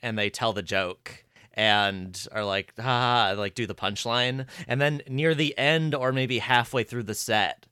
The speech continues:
they tell a different joke and it has the same punchline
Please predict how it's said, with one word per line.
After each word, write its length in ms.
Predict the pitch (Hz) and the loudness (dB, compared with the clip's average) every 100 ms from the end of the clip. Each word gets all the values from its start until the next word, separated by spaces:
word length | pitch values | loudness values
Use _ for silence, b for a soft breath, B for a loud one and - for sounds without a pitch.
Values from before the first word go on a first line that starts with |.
| _ _ _ | _ _ _
they 400 | - 113 139 123 123 | -4 2 4 4 0
tell 300 | - 156 147 | -2 0 2
a 60 | |
different 420 | 113 120 - 131 120 | 0 -4 -2 -4 -4
joke 380 | 113 110 123 - | -2 -2 -2 -4
and 80 | |
it 100 | 110 | -6
has 280 | - 107 104 | -4 -2 -2
the 100 | 110 | -4
same 240 | 104 107 98 | -4 -4 -2
punchline 600 | 98 98 120 117 117 | -6 -4 -2 0 0